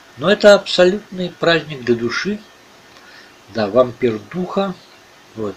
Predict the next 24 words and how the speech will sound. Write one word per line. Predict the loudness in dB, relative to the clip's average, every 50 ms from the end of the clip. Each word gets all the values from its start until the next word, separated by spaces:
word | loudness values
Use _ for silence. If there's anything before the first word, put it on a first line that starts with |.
| -10 -8
пердуха. | -8 -6 -6 -6 -8 -8 -8 -6 -6 -6 -6 -6 -8 -12 -20 -20 -20 -20 -20 -20 -20 -20 -20 -20 -20 -20 -20 -20 -20 -20 -20 -20 -20 -20 -20 -20 -14 -8
Что | -6 -4 0 2 2 2
за | 2 0
пердуха? | 0 2 4 4 4 2 2 2 0 0 0 0 0 -2 -2 -2 -6 -12 -16 -18 -18 -16 -12 -10 -6 -2
Вот, | 0 2 2 0 -2 -4 -10 -16 -16 -10 -6
такая | -6 -4 0 0 0 2
вот | 0 -2 -2
пердуха. | -2 0 0 0 0 0 0 -2 0 -2 -4 -8 -6
Ну | -4 -2 0
ладно. | 0 0 0 -2 -6 -14 -16 -16 -20 -20 -20 -20 -20 -20 -20 -20 -20 -20 -20 -20 -20 -20 -20 -20 -20 -20 -20 -20 -20 -20 -20 -20 -20 -20 -20 -6 0
Это | 2 2 2 2
праздник | 4 8 10 10 8 8 4 -2 0
для | 2 4 4
души. | 4 4 4 4 4 6 6 6 6 4 0 -8 -18 -20 -20 -20 -20 -20 -20 -20 -20 -20 -16 -12
Этот | -10 -8 -8 -2 2 4
альбом, | 4 4 6 6 6 6 6 6
по-моему, | 4 4 4 4 4 0 0 0 0 0 -2 -6 -14 -20 -20 -20 -14 -8 -4
я | -4 -4
не | -4
помню, | -4 -4 -4 -4
как | -4 -4 -4
он | -4 -4
называется, | -4 -2 2 4 6 8 8 6 6 4 0 -4 -8 -6
но | -6 -6 -6 -6